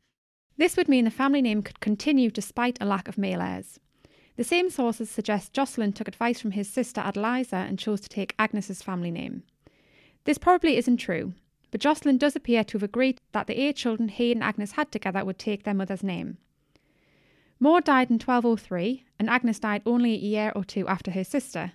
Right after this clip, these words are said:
at the age of around seventy, having outlived Jocelyn by nearly a quarter of a century.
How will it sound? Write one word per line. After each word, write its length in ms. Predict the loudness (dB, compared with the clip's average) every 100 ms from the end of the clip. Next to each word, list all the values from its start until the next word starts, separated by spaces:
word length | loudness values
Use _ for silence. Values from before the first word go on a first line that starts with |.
| _
at 140 | -6 -4
the 100 | 0
age 240 | 0 0
of 80 | -2
around 260 | 0 0 -2
seventy, 560 | -4 -6 -8 -10 -12 -14 _ _ _ -6
having 280 | -2 2
outlived 340 | 2 0 -2 -2
Jocelyn 380 | -4 -2 -2 -2
by 140 | -2
nearly 260 | -2 -2 -2
a 60 |
quarter 400 | -4 -2 0 -2
of 80 | -6
a 20 |
century. 560 | -6 -6 -6 -8 -10